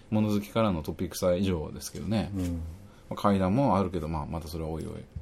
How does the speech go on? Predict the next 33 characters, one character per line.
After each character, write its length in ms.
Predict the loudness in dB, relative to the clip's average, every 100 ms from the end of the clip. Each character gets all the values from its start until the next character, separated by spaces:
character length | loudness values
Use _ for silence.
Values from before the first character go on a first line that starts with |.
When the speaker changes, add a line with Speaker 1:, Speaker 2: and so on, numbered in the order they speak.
| 0
Speaker 2:
ま 100 | 4
あ、 20 |
怪 120 | 6
談 80 | 6
も 60 | 4
や 80 | 4
ん 80 |
な 80 | 4
い 40 | 0
と 100 | 2
ね。 180 | 2
Speaker 1:
そ 120 | 2 0
う 20 |
だ 100 | 2
ね。 240 | 2 0 -4 -4
全 120 | -2
然 100 | 0
や 60 | -2
っ 20 |
て 100 | -2
な 100 | -2
い 40 |
か 80 | -4
ら 80 | -4
ね。 180 | -4 -4 -8 -12 -16 -20 -20 -20 -20 -20 -20 -20 -20 -20 -20 -20 -20 -20 -20 -20 -20 -20 -20 -20 -20 -20 -20 -20 -20 -20 -20 -20 -20 -20 -20 -20 2
Speaker 2:
こ 120 | 8
の 80 | 10
前 180 | 10
あ 100 | 10
れ 60 | 8
で 80 | 4
す 140 | 0
よ。 100 | -6